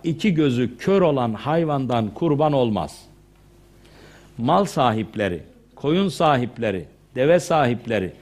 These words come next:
burada vebal sizin. Mesela bugünün insanı hayvancılıkla çok meşgul olmadığı için hayvanın bir gözü görüyorsa, bir gözü görmüyorsa bunu siz bilemezsiniz. Kolay kolay anlamazsınız. Çünkü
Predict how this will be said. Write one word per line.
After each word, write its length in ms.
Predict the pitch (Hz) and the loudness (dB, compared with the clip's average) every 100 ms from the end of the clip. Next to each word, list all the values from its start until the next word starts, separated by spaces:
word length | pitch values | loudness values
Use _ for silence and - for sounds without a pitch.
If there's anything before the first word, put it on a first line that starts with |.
| - - - | -20 -20 -8
burada 420 | 147 175 143 110 | -2 0 0 -2
vebal 380 | 123 131 151 165 | -2 0 0 0
sizin. 580 | - 123 107 101 80 - _ _ _ _ _ - | -4 -4 -2 -4 -6 -16 _ _ _ _ _ -14
Mesela 460 | 110 139 127 113 | -4 0 0 0
bugünün 380 | 139 151 165 156 | -2 0 0 2
insanı 420 | 143 147 156 151 | 0 0 0 0
hayvancılıkla 880 | 135 127 143 147 147 147 151 147 139 | 0 0 0 0 0 0 0 0 -2
çok 220 | 151 147 | -2 -2
meşgul 360 | 151 143 143 143 | 0 -2 -2 0
olmadığı 420 | 156 151 147 165 | 2 2 0 2
için 400 | 202 - 131 - - - - - | 2 0 -2 -4 -14 -20 -20 -8
hayvanın 640 | 127 147 160 175 175 151 | -2 0 0 -2 -2 -2
bir 80 | 170 | -2
gözü 340 | 175 165 135 135 | 2 2 2 0
görüyorsa, 640 | 156 170 185 - 110 98 | 2 4 2 0 -2 -2
bir 60 | 156 | -2
gözü 380 | 170 147 131 117 | 0 0 -2 0
görmüyorsa 840 | 170 185 160 127 - 160 220 - - _ - | 2 2 0 -2 -2 -2 -2 -6 -20 _ -10
bunu 200 | 160 180 | -6 -4
siz 320 | - 196 156 | -2 -2 0
bilemezsiniz. 800 | 180 190 170 104 - 73 - - _ _ _ _ _ _ _ _ _ _ | 0 2 0 -4 -10 -20 -20 -20 _ _ _ _ _ _ _ _ _ _
Kolay 400 | - 135 185 208 | -4 0 2 2
kolay 260 | 156 170 196 | 0 0 0
anlamazsınız. 680 | 180 180 185 170 - 110 - | 0 0 0 -2 -6 -10 -6
Çünkü 340 | 185 170 143 | -4 -4 -4